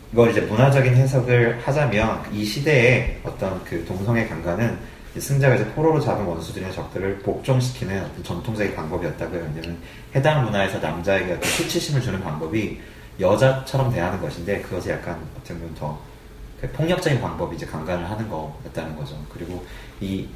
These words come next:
두 본문이 굉장히 어떻게 보면 비슷한데, 그 집 주인이 그걸 약간 수습하기 위해서 자기 어떤 딸과 아내, 딸, 그 여자들을 주면서 약간 수습을 하겠다는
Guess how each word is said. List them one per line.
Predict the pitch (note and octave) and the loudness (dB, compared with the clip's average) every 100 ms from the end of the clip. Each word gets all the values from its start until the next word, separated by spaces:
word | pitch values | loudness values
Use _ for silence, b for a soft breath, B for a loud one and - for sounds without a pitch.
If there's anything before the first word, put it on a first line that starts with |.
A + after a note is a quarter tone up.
| - | -4
두 | - A2+ | 2 2
본문이 | G#2+ G2 G#2 G2+ | 2 -2 -4 -4
굉장히 | F#2+ G2+ | 0 0
어떻게 | - | 0
보면 | F#2+ F2+ | -6 -8
비슷한데, | - - - F#2 A2+ G2+ - B B B B B - - - | -8 -6 -4 -2 0 0 -4 B B B B B -18 -8 -2
그 | G#2+ | -2
집 | - B2+ B2 | 2 2 4
주인이 | A#2+ A#2+ B2 - | 4 4 4 4
그걸 | G#2 G2+ | 4 4
약간 | - F#2+ | 2 -2
수습하기 | E3+ E3+ - E3 D3 | -4 -6 -2 0 2
위해서 | G2+ G2+ | 0 0
자기 | - E2 E2 E2+ | -2 -4 -2 -4
어떤 | - D#2+ D#2+ - | -6 -8 -8 0
딸과 | B2 C3+ C3+ B2 B2+ - | 4 4 4 2 0 -2
아내, | E3+ - - - | -4 -6 -6 2
딸, | B2+ B2+ - | 4 4 0
그 | F#2 | 2
여자들을 | F2+ G#2 C3+ C3 A#2+ | 6 8 8 8 4
주면서 | - F#2 G2+ G#2 G2+ | 2 -4 -2 -2 -4
약간 | F2 | -4
수습을 | - - C#3+ C3 C3 | -6 -4 0 2 2
하겠다는 | C#3 D3 - C3 B2+ | 0 0 2 4 4